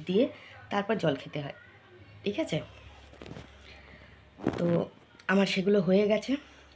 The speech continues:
তোমাদেরকে যখন আমি পুজো করতে যাব তখন ইতুর ঘর দেখাবো, ঠিক আছে? প্রত্যেক রবিবার চলবে, সংক্রান্তিতে কিন্তু ইতু উঠবে। যখন এক ব-, এক মাস থাকার পর যখন ইতুটাকে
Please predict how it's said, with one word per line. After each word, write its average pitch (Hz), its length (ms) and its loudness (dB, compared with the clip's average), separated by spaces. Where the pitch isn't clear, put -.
তোমাদেরকে 175 460 0
যখন 185 200 0
আমি 185 120 2
পুজো 170 220 -4
করতে 185 260 -4
যাব 185 160 2
তখন 185 240 0
ইতুর 165 220 0
ঘর 156 160 -2
দেখাবো, 143 260 -4
ঠিক 208 160 0
আছে? 262 200 -4
প্রত্যেক 196 320 0
রবিবার 202 360 6
চলবে, 196 240 2
সংক্রান্তিতে 175 600 -2
কিন্তু 202 260 -2
ইতু 175 240 -2
উঠবে। 139 240 -6
যখন 175 280 -2
এক 170 160 0
ব-, 160 240 -2
এক 170 200 -2
মাস 196 200 0
থাকার 175 280 -4
পর 190 100 -2
যখন 190 240 0
ইতুটাকে 180 400 -2